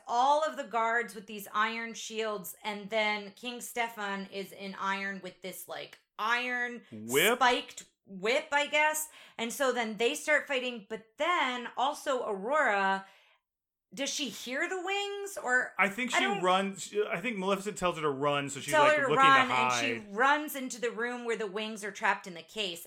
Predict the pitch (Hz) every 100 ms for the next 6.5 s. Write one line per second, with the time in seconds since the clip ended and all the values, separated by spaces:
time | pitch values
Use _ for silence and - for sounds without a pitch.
0 | 190 196 180 180 175 220 269 - 175 175
1 | 180 180 - 190 170 214 202 123 127 127
2 | 151 147 151 143 135 156 139 156 151 143
3 | 139 131 127 131 226 226 240 247 233 233
4 | 220 220 214 208 220 196 185 - 233 214
5 | 202 - 208 202 196 214 202 - 208 202
6 | 220 226 - 208 190